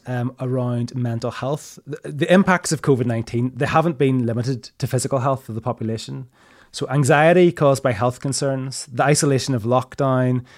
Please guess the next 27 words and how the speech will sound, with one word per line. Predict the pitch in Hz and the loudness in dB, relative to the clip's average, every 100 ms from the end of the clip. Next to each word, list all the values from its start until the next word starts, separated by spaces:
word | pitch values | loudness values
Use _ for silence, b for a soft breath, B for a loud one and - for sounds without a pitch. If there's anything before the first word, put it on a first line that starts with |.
| b b b b | b b b b
trauma | - 156 160 196 | 4 6 8 8
resulting | 180 151 143 135 131 | 6 6 4 2 -2
from | 123 123 | 0 -2
an | 120 | -2
inability | 123 120 113 113 110 113 | -2 0 -2 -2 -2 -4
to | 110 120 | -4 -2
mourn | 117 117 113 | 0 0 0
the | |
loss | 110 104 107 110 | -2 -2 -4 -4
of | 104 | -6
loved | 107 104 | -4 -2
ones | 139 139 131 135 | -2 0 -2 -2
in | 117 | -2
the | 117 | 0
normal | 117 110 110 | 0 -2 -2
way. | 110 117 135 | 0 2 2
You | 123 | 2
know, | 117 | -2
we've | 107 104 | -2 -4
got | 113 - 120 - _ _ 127 - - | -8 -8 -16 -20 _ _ -20 -18 -12
restrictions | 120 - 143 - 120 | -8 -6 -6 -4 -4
on | 113 | -4
how | 104 110 | -6 -8
funeral | 107 - 120 127 | -6 -4 -2 -2
gatherings | 127 131 139 135 | 0 -2 -2 -4
can | - 135 | -4 -6
happen. | 139 135 | -6 -6